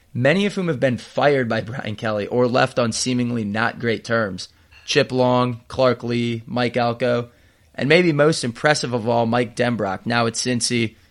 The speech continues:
We mentioned early, earlier in the episode, he's previously a, an assistant, uh, head coach under Brian Kelly, a relationship spanning more than three decades. Denbrock was even a groomsman in Kelly's wedding. So the story that gets painted is one of Kelly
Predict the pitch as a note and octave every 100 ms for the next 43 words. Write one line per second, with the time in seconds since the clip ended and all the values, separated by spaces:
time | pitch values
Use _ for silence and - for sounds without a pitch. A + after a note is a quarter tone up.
0 | _ - A2+ B2 A#2 B2 A2+ A#2+ A#2+ A#2+
1 | A2+ - _ _ _ _ _ - B2+ C3
2 | B2+ A#2+ B2 A#2+ A#2+ - B2 A2+ A2+ B2
3 | - - C3 B2 A#2 B2+ A#2+ A2 A2 A2
4 | - C3+ B2 C3 A2+ - - A#2 A2 G#2+
5 | - B2+ G#2+ B2 A#2 B2 A#2 G#2+ A#2+ A#2
6 | A2 A#2+ A#2 A#2+ A2+ _ - - A2 A#2+
7 | A#2+ B2+ A2 B2 - B2 B2 A#2 A2 A#2+
8 | A#2 G#2+ - A2+ A#2 G#2 A#2 A#2+ A#2 A2
9 | - _ _ C#3 C3+ C#3 C3+ B2+ A2 C3
10 | B2 G#2+ F2+ G2 B2 C3 A#2 A#2+ A2 -
11 | A2+ A2 G2 A2+ A2 G2 F#2+ _ _ _
12 | _ _ _ - - C#3+ C#3 C3+ - C3+
13 | - - E3+ E3+ C#3+ A#2 C#3+ - - B2
14 | C#3 C3+ A#2+ G#2+ A2 B2 A2 - - A#2+
15 | B2+ C3+ C#3